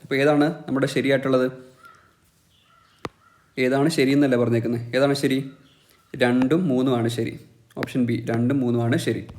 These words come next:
അടുത്തത് പട്ടിക വൺ, പട്ടിക ടു എന്നിവ താരതമ്യം ചെയ്ത് താഴെ നൽകിയിരിക്കുന്ന കോഡ് ഉപയോഗിച്ച് ശരിയായ ഉത്തരം കണ്ട-, കണ്ടെത്തി എഴുതുക. മൗലിക അവകാശങ്ങൾ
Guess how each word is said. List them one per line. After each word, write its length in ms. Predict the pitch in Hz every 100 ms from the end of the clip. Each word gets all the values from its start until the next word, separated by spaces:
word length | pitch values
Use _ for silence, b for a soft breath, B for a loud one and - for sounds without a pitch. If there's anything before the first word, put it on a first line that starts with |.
| b b b b b b
അടുത്തത് 300 | 147 160 196
പട്ടിക 380 | 160 - 165 180
വൺ, 220 | 160 170
പട്ടിക 540 | 180 143 - 151 151
ടു 40 | 156
എന്നിവ 260 | 147 143
താരതമ്യം 460 | 151 139 135 143 147
ചെയ്ത് 420 | 147 131 175 - -
താഴെ 220 | 131 143
നൽകിയിരിക്കുന്ന 500 | 147 143 143 139 143
കോഡ് 340 | - 127 131 143
ഉപയോഗിച്ച് 320 | 139 127 143
ശരിയായ 440 | 143 123 135 139
ഉത്തരം 320 | 147 120 135
കണ്ട-, 400 | 143 120 120 117 131
കണ്ടെത്തി 240 | 120 117
എഴുതുക. 260 | 117 113 - B B B B 143
മൗലിക 420 | 143 147 160 165
അവകാശങ്ങൾ 600 | 147 143 139 147 139